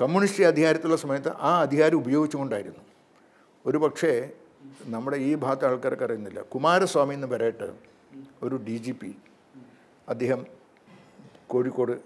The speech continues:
കേന്ദ്രമൊക്കെ ഉണ്ടായിരുന്നു. അദ്ദേഹം ഒരു സർക്കുലർ എല്ലാ പോലീസ് സ്റ്റേഷനിലേക്ക് അയച്ചിരുന്നു, ദിവസേന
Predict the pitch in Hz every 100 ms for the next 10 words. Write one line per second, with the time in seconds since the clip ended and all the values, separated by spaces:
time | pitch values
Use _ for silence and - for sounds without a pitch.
0 | - 110 107 110 107 - - - - _
1 | _ - - - _ _ _ _ 147 160
2 | 196 185 190 202 190 - - 156 180 -
3 | 143 170 147 - - - - _ _ _
4 | _ - 131 160 175 196 190 143 147 156
5 | 151 131 127 135 117 110 - - - -
6 | - - 127 - - - - _ - 113
7 | 151 185 190 180